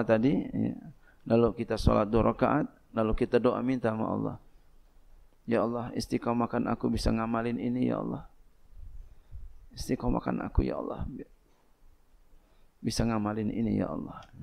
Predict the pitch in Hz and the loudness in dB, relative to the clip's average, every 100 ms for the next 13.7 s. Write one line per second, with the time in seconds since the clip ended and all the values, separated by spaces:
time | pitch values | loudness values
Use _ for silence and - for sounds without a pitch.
0 | - - 110 - - - - - - _ | -10 -6 -4 -4 -6 -16 -20 -20 -20 _
1 | _ _ _ _ - - - - - 123 | _ _ _ _ -20 -20 -16 -12 0 4
2 | 147 180 135 135 123 - - - 135 - | 6 6 4 2 -2 -6 -14 0 2 4
3 | 170 151 113 110 131 - 110 120 127 - | 4 4 2 0 2 4 2 4 2 4
4 | - - 131 123 120 113 101 143 147 135 | 0 4 4 4 4 4 4 2 2 4
5 | 170 208 - 135 139 147 156 - - - | 2 2 2 2 2 0 -2 -8 -12 -16
6 | _ _ _ _ - - - - - - | _ _ _ _ -20 -16 -14 -14 -16 -20
7 | - - - - - - - - 107 107 | -14 -14 -14 -18 -16 -14 -12 -8 0 2
8 | 139 127 135 151 113 143 175 - - - | 4 4 6 6 6 4 2 -4 -14 -18
9 | - - - - 139 143 156 131 110 - | -16 -16 -6 -2 0 2 2 2 0 4
10 | 135 - - - - 123 117 117 113 131 | 4 4 0 2 8 8 10 8 8 8
11 | 120 110 110 - 113 123 113 - 190 196 | 8 8 6 6 6 6 4 4 4 2
12 | - - - - - 120 127 135 120 113 | 0 -6 -18 -6 4 8 8 6 2 2
13 | 107 131 123 110 127 190 170 | 4 6 4 8 8 8 4